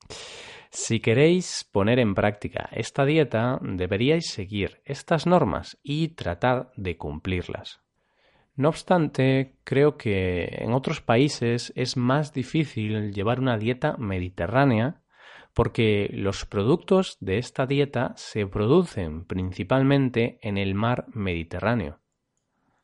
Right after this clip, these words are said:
por lo que en otros países estos productos son importados y por tanto tienen precios más altos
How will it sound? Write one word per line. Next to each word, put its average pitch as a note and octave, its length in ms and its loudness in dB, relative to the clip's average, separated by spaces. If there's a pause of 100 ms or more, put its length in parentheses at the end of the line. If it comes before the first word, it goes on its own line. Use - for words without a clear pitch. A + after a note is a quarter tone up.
(180)
por G#2 220 4
lo G2+ 200 4
que F2+ 420 0
en G2 140 -2
otros A2+ 300 -4
países A#2+ 800 2
estos - 400 -4
productos C#3+ 800 2
son C#3 560 0
importados A#2 1040 0 (360)
y G2 120 -10
por G2 220 -2
tanto B2+ 560 0
tienen G#2 460 0
precios A#2 520 -4
más D3 280 0
altos - 540 0